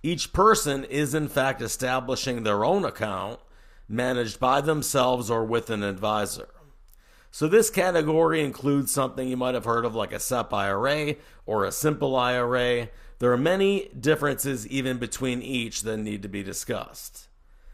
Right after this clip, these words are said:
Uh, the defined contribution plan offers more contribution and flexibility,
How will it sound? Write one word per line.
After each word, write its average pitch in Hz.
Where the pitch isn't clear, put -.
Uh, 110
the 120
defined 127
contribution 127
plan 101
offers 123
more 175
contribution 113
and 101
flexibility, 101